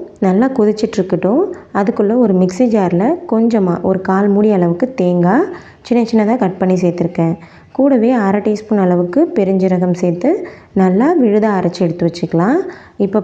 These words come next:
பாருங்க, சென்னா சேர்த்து நல்லா கொதிச்சிட்டு இருக்கு. இந்த டைம்ல நம்ம தேங்காய் விழுது அரைச்சு எடுத்துட்டு வந்து வச்சிருக்கேன். இதை நம்ம சேர்த்துக்கலாம். தேங்காய் விழுது சேர்க்கும் போது நமக்கு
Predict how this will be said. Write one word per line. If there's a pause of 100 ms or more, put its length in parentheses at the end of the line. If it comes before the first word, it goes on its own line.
பாருங்க, (240)
சென்னா (120)
சேர்த்து (120)
நல்லா (100)
கொதிச்சிட்டு
இருக்கு. (540)
இந்த
டைம்ல
நம்ம (480)
தேங்காய்
விழுது (180)
அரைச்சு
எடுத்துட்டு
வந்து
வச்சிருக்கேன். (520)
இதை
நம்ம (100)
சேர்த்துக்கலாம். (400)
தேங்காய்
விழுது
சேர்க்கும்
போது (100)
நமக்கு